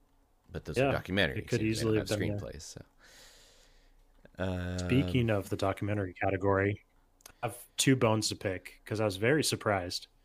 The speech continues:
Speaker 1: Oh, yeah.
Speaker 2: In, in my head, the two biggest documentaries of the year that really had a huge impact, um, was Boys State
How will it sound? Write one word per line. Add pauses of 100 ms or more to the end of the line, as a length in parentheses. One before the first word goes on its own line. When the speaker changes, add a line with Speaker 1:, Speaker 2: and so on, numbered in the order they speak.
(100)
Speaker 1:
Oh,
yeah. (560)
Speaker 2:
In, (200)
in
my
head, (280)
the
two
biggest
documentaries
of
the
year
that
really
had
a
huge
impact, (720)
um,
was
Boys
State